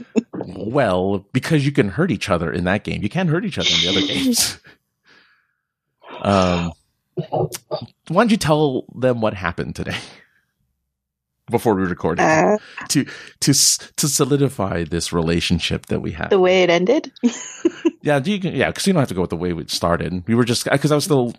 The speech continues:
Speaker 1: I had to go through a,
Speaker 2: So
Speaker 1: you know, I had to go through, I'll just, just quickly recap. I had to go through a tutorial. She had to wait, like, twenty minutes, and then I was able to play.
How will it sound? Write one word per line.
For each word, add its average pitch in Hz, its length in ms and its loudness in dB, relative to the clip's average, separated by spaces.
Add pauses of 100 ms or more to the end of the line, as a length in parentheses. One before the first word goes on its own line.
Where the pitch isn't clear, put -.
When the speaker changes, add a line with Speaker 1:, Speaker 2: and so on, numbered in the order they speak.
Speaker 1:
I 107 60 -2
had 113 100 0
to 101 60 -2
go 101 80 4
through 92 220 2
a, - 40 4
Speaker 2:
So 202 420 2 (200)
Speaker 1:
you 117 120 -4
know, 85 100 0
I 85 40 -2
had 98 80 0
to 104 80 0
go 104 100 2
through, 101 140 -4 (220)
I'll 123 100 2
just, 117 300 -2
just 101 180 -4
quickly 85 240 -6
recap. 80 320 -6 (400)
I 110 80 2
had 107 140 0
to 135 40 -6
go 139 60 2
through 143 140 0
a - 20 -2
tutorial. 90 640 -2
She - 220 -10
had 101 100 -4
to 95 60 -6
wait, 92 120 -2
like, - 200 -8
twenty 92 220 0
minutes, 82 440 -2 (500)
and 87 120 -4
then 82 100 -2
I 82 80 -2
was 80 140 -4
able 82 100 -8
to - 80 -14
play. - 380 -10